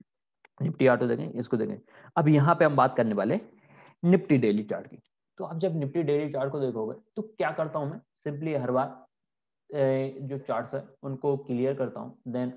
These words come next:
again अपने एक न्यू वे से आपका, अ, ड्रॉ करने की कोशिश करता हूँ।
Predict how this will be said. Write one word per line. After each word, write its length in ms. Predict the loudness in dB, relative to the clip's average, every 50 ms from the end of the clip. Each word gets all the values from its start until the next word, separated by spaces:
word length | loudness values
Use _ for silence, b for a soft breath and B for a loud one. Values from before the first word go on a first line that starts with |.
| -14 -20 _ _ -6
again 300 | -2 0 0 0 -2 -2
अपने 300 | -6 -10 -8 -8 -8 -8
एक 120 | -10 -10 -12 -12
न्यू 340 | -8 -4 -2 -2 0 0
वे 140 | 0 -2 -4
से 260 | -6 -8 -12 -14 -16 -18 _ _ _ _ _ _ -4
आपका, 320 | -4 -4 -4 -8 -14 -16 -16 -16 _ _ _ _ b b b b b b b _ _
अ, 200 | -12 -8 -8 -8
ड्रॉ 220 | -6 -4 -4 -4 -4
करने 300 | -4 -6 -6 -6 -6 -6
की 80 | -6 -6
कोशिश 360 | -4 -4 -6 -4 -4 -8 -8
करता 300 | -4 -4 -4 -4 -4 -6
हूँ। 100 | -6 -8